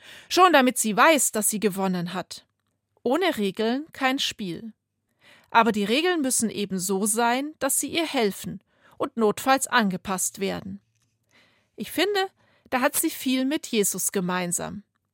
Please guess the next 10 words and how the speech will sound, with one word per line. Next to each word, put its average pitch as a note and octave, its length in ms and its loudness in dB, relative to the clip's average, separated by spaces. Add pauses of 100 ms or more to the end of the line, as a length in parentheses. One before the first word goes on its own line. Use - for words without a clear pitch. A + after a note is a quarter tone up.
(300)
Jesus D#4+ 400 2
war B3 120 10
kein A#3 240 2
Anarchist, G#3+ 840 0 (180)
er C4+ 100 2
hatte F4+ 220 6
nichts D4+ 300 0
Grundsätzliches G#3 840 0
gegen G3 320 -2
Regeln. F#3 540 -4